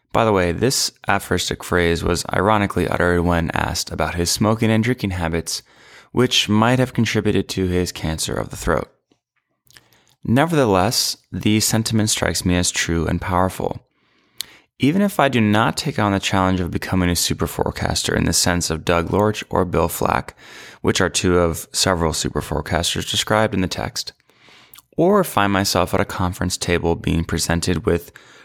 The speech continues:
probabilities that Osama bin Laden is located at a specific compound in Abbottabad, then I can still apply an improved process of forecasting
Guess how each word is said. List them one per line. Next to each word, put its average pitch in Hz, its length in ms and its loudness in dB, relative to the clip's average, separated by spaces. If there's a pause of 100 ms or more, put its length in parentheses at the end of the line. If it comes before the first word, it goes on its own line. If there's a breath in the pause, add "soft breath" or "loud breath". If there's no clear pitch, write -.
(140)
probabilities 90 680 2
that - 120 -2
Osama 87 420 0
bin 90 200 0
Laden 85 320 2
is 85 200 -2
located 87 440 0
at 85 120 4
a 90 80 4
specific - 520 -2
compound 90 600 0
in 85 220 0 (140)
Abbottabad, - 720 -2 (1120 loud breath)
then 135 160 2
I 156 80 2
can 156 140 2
still 185 280 4
apply 131 420 2
an 120 80 4
improved 110 560 0
process 98 500 0
of - 160 -4
forecasting 98 920 -2